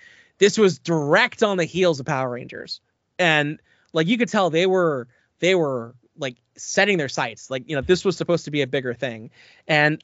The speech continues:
I remember there was, like, there was a period of time where, like, those toys were everywhere at, at K B Toys. And you, th-, and, and if you didn't know any better, you thought they were a knockoff. But my, you know, me, uh, at the time,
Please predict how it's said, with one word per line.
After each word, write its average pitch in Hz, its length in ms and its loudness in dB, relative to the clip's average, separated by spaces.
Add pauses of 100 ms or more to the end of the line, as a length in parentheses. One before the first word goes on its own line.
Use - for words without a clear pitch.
I 156 160 4
remember 175 500 2
there 151 120 0
was, 139 140 -4
like, 143 220 -20
there 143 80 -10
was 135 80 -8
a 131 40 -8
period 175 220 -4
of 180 80 -6
time 147 300 -2
where, 131 60 -2
like, 127 120 -6 (160)
those 160 240 -4
toys 160 320 -4
were 127 140 -16 (160)
everywhere 127 680 -8 (560)
at, 147 320 2
at 160 120 -2
K 139 220 -6
B 123 120 -10
Toys. 117 320 -10
And 202 100 -2
you, 233 120 4
th-, 233 140 -4
and, 220 180 -2
and 202 120 4
if 190 100 -2
you 226 60 0
didn't 330 200 0
know 269 160 6
any 359 140 4
better, 180 400 2 (260)
you 214 100 0
thought 214 240 0
they 220 100 -2
were 202 160 0
a 190 60 0
knockoff. 180 560 -4
But - 220 -4
my, 156 260 0
you 175 80 0
know, 151 60 2
me, 170 640 0 (640)
uh, 147 220 2
at 151 80 -8
the 147 60 -10
time, 160 520 0